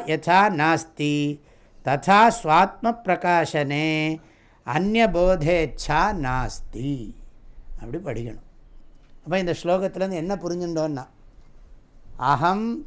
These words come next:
சித் ஸ்வரூபா, அகம் ஞானஸ்வரூபா, அகம் ஸ்வப்பிரகாஷः, மாசற்ற ஜோதி நான்.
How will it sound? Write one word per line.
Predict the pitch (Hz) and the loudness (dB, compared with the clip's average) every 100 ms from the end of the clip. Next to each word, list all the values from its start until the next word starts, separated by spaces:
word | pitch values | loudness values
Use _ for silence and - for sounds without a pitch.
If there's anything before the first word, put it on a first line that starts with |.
| - | -4
சித் | 247 - - - | -2 -2 -6 -4
ஸ்வரூபா, | 185 180 170 156 - 196 135 123 - - - _ | 0 0 0 -4 0 2 2 -2 -12 -18 -20 _
அகம் | - 151 147 196 233 247 - _ _ - | 0 0 2 2 0 -4 -10 _ _ -10
ஞானஸ்வரூபா, | 123 147 175 208 233 240 - - 185 175 160 147 - 180 135 117 - - - _ | -4 0 2 4 4 2 0 -6 -2 0 0 -4 2 2 4 -2 -6 -20 -20 _
அகம் | 135 156 170 202 226 240 240 _ - - - | 0 2 2 0 -2 -4 -6 _ -20 -20 -6
ஸ்வப்பிரகாஷः, | 185 190 - 214 214 185 165 156 - 175 131 - - - - _ | -2 -2 2 2 2 4 4 4 2 0 0 -6 -14 -20 -20 _
மாசற்ற | 113 135 180 185 208 196 - 220 226 | -4 2 4 4 2 -2 -4 0 0
ஜோதி | 131 156 180 170 160 160 160 156 156 - _ | 2 2 2 0 -2 -2 -2 -4 -8 -14 _
நான். | - 117 131 131 110 101 | -8 0 2 2 -2 -6